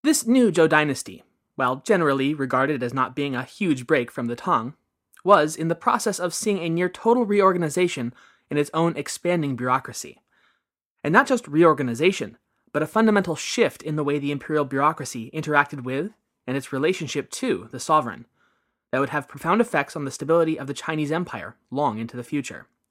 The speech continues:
Empress Wu, as should be more than apparent by now, wanted control, personal and absolute, at every level of her government.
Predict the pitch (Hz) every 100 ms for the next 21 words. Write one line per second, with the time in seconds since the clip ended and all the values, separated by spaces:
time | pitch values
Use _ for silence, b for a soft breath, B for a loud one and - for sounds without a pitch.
0 | _ _ _ _ _ _ _ _ _ _
1 | _ _ _ - 214 277 - 220 101 -
2 | _ _ _ _ _ _ - 123 - 151
3 | 127 139 131 123 160 147 127 147 139 120
4 | 117 147 95 131 _ _ _ _ - 143
5 | 156 - 185 - 208 165 - _ _ _
6 | _ - - - 190 202 202 - 170 -
7 | 165 160 196 202 104 - b b b b
8 | _ - 151 - 196 147 117 117 127 -
9 | 127 127 123 107 67 -